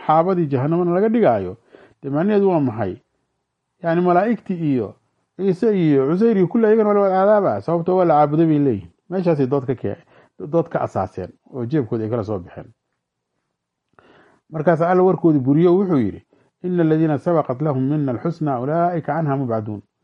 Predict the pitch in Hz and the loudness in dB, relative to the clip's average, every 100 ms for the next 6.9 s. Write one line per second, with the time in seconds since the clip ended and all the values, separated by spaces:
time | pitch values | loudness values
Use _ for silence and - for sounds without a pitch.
0 | _ _ _ _ _ _ 151 139 135 147 | _ _ _ _ _ _ -8 -4 -2 -2
1 | 131 92 - - - 147 147 120 104 92 | -2 -4 -10 -18 -10 -6 -4 -4 -4 -6
2 | - _ _ _ _ _ - 123 151 135 | -12 _ _ _ _ _ -8 -2 0 0
3 | 98 92 87 _ _ _ _ _ _ _ | -4 -10 -16 _ _ _ _ _ _ _
4 | _ _ _ - 151 202 196 180 135 110 | _ _ _ -12 0 4 6 4 2 0
5 | 90 - _ _ _ _ 135 135 143 160 | -2 -8 _ _ _ _ -4 -2 0 0
6 | 123 117 113 107 104 95 101 101 - | 0 0 0 -2 -4 -6 -6 -8 -12